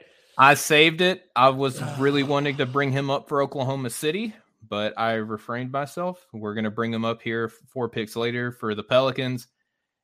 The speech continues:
Speaker 1: And he's a guy who can help with playmaking. He's a guy who over the season has shown that he can shoot the ball. And like Maxwell pointed out on the last episode of No Ceilings T V,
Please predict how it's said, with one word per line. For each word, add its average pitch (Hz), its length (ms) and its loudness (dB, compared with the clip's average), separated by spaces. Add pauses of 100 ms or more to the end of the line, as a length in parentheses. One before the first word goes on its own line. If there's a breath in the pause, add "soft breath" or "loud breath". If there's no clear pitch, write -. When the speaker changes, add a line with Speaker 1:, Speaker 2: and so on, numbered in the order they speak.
(120)
Speaker 1:
And 131 160 4
he's 147 220 0
a 156 60 -4
guy 147 260 4
who 139 320 -4 (880)
can 131 300 0
help 131 320 0
with 127 160 -8
playmaking. 127 600 -4 (100)
He's 117 200 -4
a 117 60 -4
guy 117 320 0 (320)
who 120 180 -4
over 117 140 -2
the 117 80 -6
season 123 360 -4
has 113 480 -2
shown 117 340 -4
that 101 120 -4
he 110 140 -6
can 104 160 -6
shoot 113 240 -10
the 104 80 -14
ball. 123 340 -2 (760)
And 147 440 0 (200)
like 123 280 0
Maxwell 120 520 -2
pointed 113 380 -4
out 107 220 2
on 107 180 -4
the 101 60 -6
last 107 340 -2
episode 98 440 -8
of 92 100 -12
No 95 140 -8
Ceilings 98 400 -8
T 101 160 -8
V, 98 320 -10